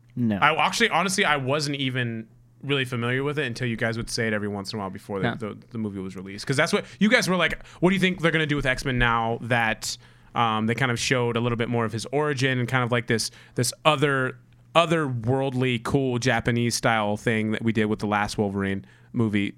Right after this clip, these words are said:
Speaker 2: What do you guys think?" You guys were like, "I think they're gonna do an Old Man Logan. Wouldn't that be dope?" And I was like, "I have no idea what you guys are talking about."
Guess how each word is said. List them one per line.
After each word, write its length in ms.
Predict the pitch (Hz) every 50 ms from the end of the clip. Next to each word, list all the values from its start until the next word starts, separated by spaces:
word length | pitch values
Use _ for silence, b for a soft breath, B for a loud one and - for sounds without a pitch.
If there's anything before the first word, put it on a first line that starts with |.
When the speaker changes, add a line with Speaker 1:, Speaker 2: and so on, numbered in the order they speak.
| -
Speaker 2:
What 180 | - 143 131 123
do 60 | 120
you 60 | 113
guys 160 | 113 110 110 -
think?" 180 | 120 104 - -
You 140 | - 147 127
guys 200 | 139 127 117 117
were 60 | 120
like, 260 | 113 113 110 104 - B B B B B B B
"I 80 | 143 156
think 140 | 139 151 135
they're 80 | 147
gonna 140 | 135 143 135
do 140 | 123 131 131
an 60 | 123
Old 180 | 120 120 120 113
Man 160 | 120 117 113
Logan. 220 | 117 117 110 110 113
Wouldn't 120 | 113 107
that 140 | 117 107 -
be 80 | 113 104
dope?" 260 | - 120 120 113 -
And 80 | 110 107
I 40 | 104
was 100 | 98 107
like, 120 | - -
"I 120 | 110 117
have 120 | 113 104 107
no 120 | 107 107
idea 200 | 107 104 104 101
what 80 | 104 101
you 60 | 101
guys 160 | 101 95 92
are 40 | 98
talking 280 | - 104 95 95 98 95
about." 240 | 90 90 87 -